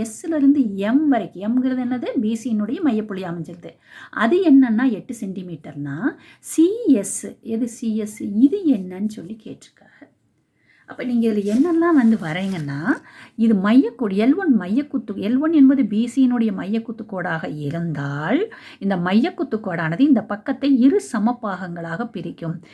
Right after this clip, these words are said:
அதாவது, பியிலிருந்து சி வரைக்கும் இருக்கிறது ரெண்டு பக்கமா பிரிக்கும். அப்ப பி சி equal to, அப்ப இதிலிருந்து இது வரைக்கும் பன்னிரெண்டுன்னா, இது கரெக்டா சென்டர் பாயிண்ட்னா, இந்த பக்கம் ஒரு ஆறு, இந்த பக்கம் ஒரு ஆறு, அந்த கான்செப்டுக்கு நீங்க வந்துடணும். சரியா?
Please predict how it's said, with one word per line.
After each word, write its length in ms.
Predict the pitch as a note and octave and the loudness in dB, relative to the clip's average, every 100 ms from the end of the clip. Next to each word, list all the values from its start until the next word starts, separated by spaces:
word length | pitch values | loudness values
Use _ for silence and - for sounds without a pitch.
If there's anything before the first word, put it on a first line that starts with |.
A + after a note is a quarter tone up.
| - - | -20 -6
அதாவது, 320 | G3+ G#3 F3 | 0 0 4
பியிலிருந்து 600 | A#3+ C#4 C#4 A3+ A3 B3+ | 8 10 10 6 2 0
சி 260 | - A3+ | -2 -2
வரைக்கும் 300 | G#3+ G#3+ G3+ | 0 -2 -6
இருக்கிறது 320 | F#3 G3+ G3+ G3 | -10 -10 -2 4
ரெண்டு 200 | A3+ A3 | 4 4
பக்கமா 420 | G3+ - G3 A3 | -4 -10 -8 -8
பிரிக்கும். 340 | G3 E3 F#3+ | -8 -10 -12
அப்ப 140 | - G#3+ | -10 -8
பி 280 | E3 B3+ | 0 2
சி 400 | D4+ - G4+ A#3+ | 2 0 0 0
equal 140 | A3 F#3+ | -2 -8
to, 80 | - | -10
அப்ப 140 | G3+ | -8
இதிலிருந்து 500 | F#3+ C#4+ D4+ D#4 E4 | -4 0 0 0 -2
இது 120 | A#3+ | -2
வரைக்கும் 300 | F#3+ G#3+ - | -2 -6 -8
பன்னிரெண்டுன்னா, 600 | E3 E3 F#3 D#3+ D#3 D#3 E3+ F#3 _ - _ - | -8 -8 -6 -8 -6 -6 -6 -10 _ -20 _ -6
இது 240 | A3 A3+ | -4 -2
கரெக்டா 300 | - A3+ A3+ | -2 -4 -4
சென்டர் 420 | D4+ - G3 G#3+ - | -6 -4 -2 -2 -4
பாயிண்ட்னா, 420 | F#3+ D#3+ F3 E3+ | -6 -8 -8 -6
இந்த 260 | A3 A3 C4+ | 0 0 0
பக்கம் 280 | C4+ C#4 | -2 -2
ஒரு 160 | A#3+ A#3+ | -2 -2
ஆறு, 320 | A#3 B3 F#4+ - | -2 -4 -6 -4
இந்த 220 | G#3 G#3+ | -2 -2
பக்கம் 280 | G3+ - F3 | -8 -10 -10
ஒரு 140 | E3 | -8
ஆறு, 140 | E3 | -8
அந்த 280 | - G3+ A3 A3 | -6 -2 -2 -4
கான்செப்டுக்கு 480 | F#3 - E3+ - | -10 -12 -16 -8
நீங்க 240 | A#3+ G3 F3+ | -4 -4 -4
வந்துடணும். 520 | D#3+ D#3+ D#3+ E3+ - _ _ _ _ _ | -6 -8 -10 -18 -20 _ _ _ _ _
சரியா? 420 | - F#3+ F#3 | -14 -12 -12